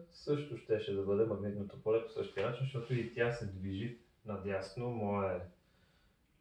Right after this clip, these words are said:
ляво, ваше дясно. Ето така. Та, ако вземем тази жица да я навием да бъде един затворен проводник.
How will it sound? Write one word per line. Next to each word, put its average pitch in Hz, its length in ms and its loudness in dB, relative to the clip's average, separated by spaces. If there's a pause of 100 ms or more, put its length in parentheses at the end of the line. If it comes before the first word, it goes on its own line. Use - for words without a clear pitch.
(100)
ляво, 101 360 2
ваше 98 320 0
дясно. 202 680 6 (200)
Ето 98 280 -4
така. 92 340 -4 (720)
Та, 135 280 12
ако - 180 2
вземем 170 300 8
тази 180 260 12
жица 160 180 2
да 151 120 10
я 139 60 12
навием 135 460 8
да 131 120 10
бъде 143 260 12
един 139 260 10
затворен 139 560 10
проводник. 98 600 2